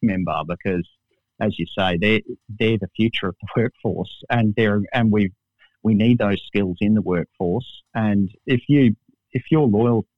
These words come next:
to your, um, your trainees and apprentices and build that relationship, they can be fantastic employee, long-term employees for your business over time, which, which can, um, mean a lot for you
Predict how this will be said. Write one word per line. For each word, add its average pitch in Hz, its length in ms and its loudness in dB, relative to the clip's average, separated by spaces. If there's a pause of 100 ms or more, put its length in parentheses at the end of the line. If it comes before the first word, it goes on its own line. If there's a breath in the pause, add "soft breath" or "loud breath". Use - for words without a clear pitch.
(140)
to 113 120 0
your, 101 320 2
um, 92 240 -4 (380 soft breath)
your 117 140 2
trainees 107 460 2
and 95 100 0
apprentices 120 680 -2 (280)
and 113 180 0
build 113 200 0
that 101 160 -2
relationship, 110 800 -2
they - 160 -2
can 123 120 -2
be 101 220 0 (300)
fantastic 120 640 -4
employee, 95 560 -4
long-term 107 420 0
employees 98 580 -2
for - 60 0
your 87 100 0
business 98 340 -4 (360)
over 92 180 -4 (140)
time, 85 180 -2
which, - 360 -4 (160)
which - 340 -4
can, 98 180 0
um, 95 320 -4
mean 113 160 2
a 101 40 0
lot 98 260 -2
for 113 160 -2
you - 120 -10